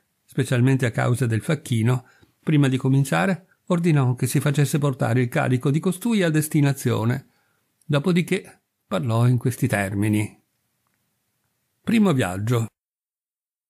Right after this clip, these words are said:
Io avevo ereditato dalla mia famiglia beni considerevoli,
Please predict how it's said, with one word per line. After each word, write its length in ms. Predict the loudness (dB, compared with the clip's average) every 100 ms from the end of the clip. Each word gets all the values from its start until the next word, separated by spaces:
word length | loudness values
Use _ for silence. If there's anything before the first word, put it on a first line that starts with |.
| _ _ _ _ _
Io 180 | -2 0
avevo 260 | 2 2 2
ereditato 520 | 2 2 0 -2 -2
dalla 240 | -2 2
mia 180 | 2 2
famiglia 480 | 2 2 2 2 0
beni 260 | 2 2 2
considerevoli, 880 | 2 0 0 0 0 2 2 2